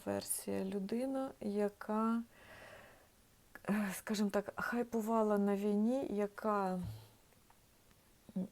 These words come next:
нібито допомагала, хайпувала, реклам-, рекламувала себе, але в той же самий час вона відводила від себе підозру,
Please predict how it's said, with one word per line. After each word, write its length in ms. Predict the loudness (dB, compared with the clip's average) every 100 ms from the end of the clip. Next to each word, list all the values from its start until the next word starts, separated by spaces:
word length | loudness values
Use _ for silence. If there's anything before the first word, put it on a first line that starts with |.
| -2
нібито 520 | 4 6 6 4 4
допомагала, 960 | 2 2 2 4 4 4 4 4 2 0 -6 -16 -20 -20 -20 -20 -20 -20 -20 -20 -20 -20 _ -12 0
хайпувала, 920 | 4 4 4 0 4 4 4 4 2
реклам-, 640 | 2 2 2 0 0 0 2
рекламувала 1040 | 0 0 2 4 4 2 0 2 2 0
себе, 640 | -2 -4 -2 2 2 0 -4 -14 -14 -14 -6
але 260 | 2 4 4
в 100 | 2
той 220 | 2 2
же 140 | 2 0
самий 420 | 0 2 2 0
час 480 | -2 0 0 0 0
вона 200 | 0 2
відводила 600 | 0 0 0 2 2 2
від 200 | 0 0
себе 340 | -2 0 -2
підозру, 1040 | 0 -2 2 4 6 6 6 6 6 4